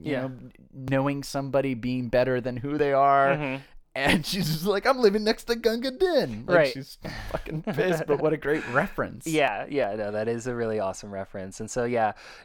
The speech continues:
Speaker 2: uh, Tony has a bit of a sit down with Livia here.
Speaker 1: Yeah, sit down.
Speaker 2: Yeah, and, uh, basically just asks her to rein Junior in.
Speaker 1: Mm-hmm.
Speaker 2: And she, I mean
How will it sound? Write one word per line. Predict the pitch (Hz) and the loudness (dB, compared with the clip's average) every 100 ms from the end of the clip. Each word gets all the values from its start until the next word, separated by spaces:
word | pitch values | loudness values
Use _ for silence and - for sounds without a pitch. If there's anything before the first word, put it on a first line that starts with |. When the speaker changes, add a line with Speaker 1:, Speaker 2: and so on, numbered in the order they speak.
| - | 0
Speaker 2:
uh, | 131 113 | 2 2
Tony | - 135 131 | -2 -2 0
has | 131 | -2
a | |
bit | 127 123 | 0 -2
of | |
a | 110 | -2
sit | - 123 | -4 -4
down | 120 110 110 | 0 0 0
with | 110 127 | -2 -2
Livia | 123 117 110 | -2 0 -2
here. | 113 107 107 107 - | -2 -2 -2 -6 -8
Speaker 1:
Yeah, | 214 113 | -8 -6
sit | - - | -8 -8
down. | - - - | -10 -12 -8
Speaker 2:
Yeah, | 147 139 113 95 - - | 2 4 4 0 -10 -6
and, | 123 123 113 113 | -2 0 0 0
uh, | 120 104 101 92 | 2 2 0 0
basically | 175 214 240 | 0 0 -4
just | 214 202 | -2 2
asks | 139 139 - | 4 2 0
her | 156 | -2
to | 135 | 0
rein | 120 117 117 | 0 0 -2
Junior | 127 123 120 | -2 -2 -2
in. | 117 113 135 185 - _ | -2 0 -2 -6 -14 _
Speaker 1:
Mm-hmm. | 139 135 151 185 | -10 -8 -6 0
Speaker 2:
And | 160 151 147 143 143 143 143 127 71 147 | 2 4 4 2 2 0 -4 -8 -12 -10
she, | - - 269 285 - | -8 -6 -6 -4 -4
I | |
mean | 403 427 | -4 -6